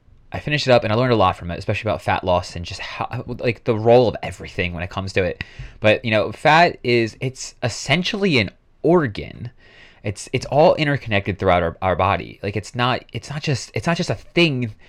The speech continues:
that we burn off, you know? We don't even really burn it off because, like I said, it's cells, right? So these cells get filled up with more fat, and then they lose fat depending on what you're doing with your body and stuff like that. And he even referred to them as fat communities, which I found fascinating.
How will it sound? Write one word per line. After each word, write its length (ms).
that 100
we 140
burn 300
off, 480
you 80
know? 180
We 100
don't 100
even 280
really 200
burn 320
it 100
off 220
because, 160
like 60
I 40
said, 200
it's 140
cells, 640
right? 260
So 100
these 200
cells 240
get 160
filled 200
up 120
with 100
more 180
fat, 380
and 100
then 100
they 120
lose 300
fat 320
depending 340
on 160
what 140
you're 80
doing 240
with 180
your 100
body 280
and 80
stuff 220
like 160
that. 220
And 240
he 260
even 240
referred 280
to 40
them 140
as 120
fat 380
communities, 420
which 120
I 100
found 240
fascinating. 640